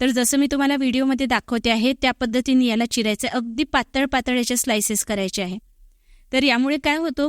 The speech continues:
कांदा तळल्यानंतर छान कुरकुरीत असा होतो, कारण बिर्याणीमध्ये खरी चव ही तळलेल्या कांद्याचीच येत असते. म्हणून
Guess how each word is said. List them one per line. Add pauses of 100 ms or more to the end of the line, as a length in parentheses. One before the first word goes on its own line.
कांदा (100)
तळल्यानंतर (100)
छान
कुरकुरीत
असा
होतो,
कारण
बिर्याणीमध्ये (100)
खरी
चव
ही (100)
तळलेल्या
कांद्याचीच
येत
असते. (440)
म्हणून